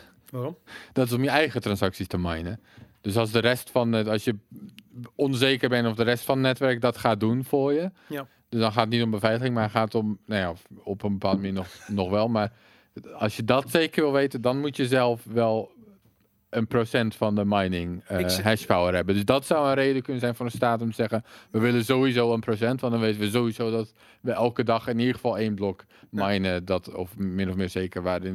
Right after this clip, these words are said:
Speaker 2: we onze eigen transacties kunnen hebben."
Speaker 1: Ja, nou, ik ben het wel met je eens. Ik bedoel, het is slechts een kwestie van tijd voordat de minister van Financiën van Nederland een bitcoiner is.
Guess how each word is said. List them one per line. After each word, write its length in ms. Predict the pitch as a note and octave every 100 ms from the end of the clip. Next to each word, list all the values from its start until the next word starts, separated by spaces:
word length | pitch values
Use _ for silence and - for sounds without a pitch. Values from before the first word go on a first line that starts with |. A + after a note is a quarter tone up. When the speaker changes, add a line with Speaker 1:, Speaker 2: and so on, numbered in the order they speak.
| F#2
Speaker 2:
we 60 |
onze 340 | E2+ F#2 F2 F#2+
eigen 240 | F#2 F#2
transacties 500 | F#2 F#2 F#2+ - G2
kunnen 200 | - F2
hebben." 240 | G2+ G2 - -
Speaker 1:
Ja, 180 | C3 - -
nou, 160 | D3 C#3+
ik 100 | C#3+
ben 80 | C#3+
het 100 | A#2
wel 100 | A2
met 120 | G#2
je 80 | A#2
eens. 120 | C#3
Ik 40 | -
bedoel, 300 | A#2+ A#2+ B2+
het 80 | A#2+
is 60 |
slechts 220 | C#3 B2
een 60 | A#2
kwestie 280 | - A#2 A#2
van 100 | A2+
tijd 240 | B2+ B2 -
voordat 240 | A2+ G#2+
de 60 | A2+
minister 320 | A2 A2+ -
van 160 | A2 G2
Financiën 400 | G#2+ A2 G#2+ A2
van 100 | A2
Nederland 280 | G#2+ G#2
een 80 | -
bitcoiner 420 | A#2 - B2 A#2
is. 220 | G2+ C#3